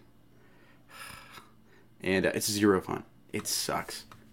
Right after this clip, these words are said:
It sucks so bad. I'm actually gonna pull the sleeves up. It sucks so bad. You know, it's really fun just being out and about and then randomly having to scramble because you have, like, a midsection pain. Awesome.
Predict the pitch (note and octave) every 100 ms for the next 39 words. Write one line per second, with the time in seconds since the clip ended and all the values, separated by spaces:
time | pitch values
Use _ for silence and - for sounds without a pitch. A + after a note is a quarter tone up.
0 | - - - - - - - - - -
1 | - - - F#2+ F#2+ D#2 B1 - - -
2 | - - - - - - - - - -
3 | - - - - - F#2+ F#2 - - -
4 | A2+ A2 F#2 F2 - - - - F#2+ E2
5 | D#2+ A2 E3+ F3 - A#2+ A2+ A2 A2 G#2
6 | - - F2+ F#2 F#2 E2+ E2+ F#2 - -
7 | - - G2 E2+ A2+ A#2 G#2 G#2 A2 G#2+
8 | - - - A2+ G#2+ G#2 F2 D#2 F#2 F#2
9 | F2+ F2 F2+ F#2 E2+ E2+ F2 - F#2+ -
10 | G#2 A2 A2+ A2+ - - - - - -
11 | - - - - - - - - - -
12 | - - - F2+ - A2 -